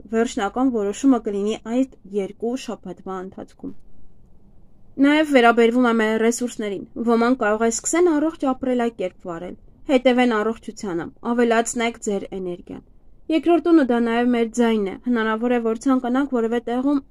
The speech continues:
ելույթ ունենալ։ Այս լիալուսինը պարզություն կմտցնի ձեր ինքնագնահատականի համար, թե որքան եք դուք ձեզ գնահատում։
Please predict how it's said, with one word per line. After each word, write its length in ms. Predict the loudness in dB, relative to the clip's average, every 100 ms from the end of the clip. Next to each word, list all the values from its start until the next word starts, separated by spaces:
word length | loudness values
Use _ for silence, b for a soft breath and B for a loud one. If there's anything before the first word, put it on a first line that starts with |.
| -2
ելույթ 440 | 2 2 0 -4
ունենալ։ 360 | -12 -10 -12 -14 -20 -20 -20 -20 -20 -20 _ -20 -20 -10
Այս 200 | 2 2
լիալուսինը 640 | 4 4 4 2 4 2 0 -10 -20 _ 0
պարզություն 500 | 2 2 2 4 4
կմտցնի 520 | 2 -2 -2 -2 -2 0
ձեր 320 | 2 2 2
ինքնագնահատականի 1300 | 0 0 -2 0 0 0 -4 -6 -10 -10 -8 -6 -8
համար, 380 | -12 -12 -14 -18 -20 b b b
թե 120 | 2 4
որքան 560 | 8 6 6 2 4 2
եք 100 | 0
դուք 220 | -4 -2
ձեզ 240 | -2 -2 -2
գնահատում։ 600 | -2 -2 -4 -10 -12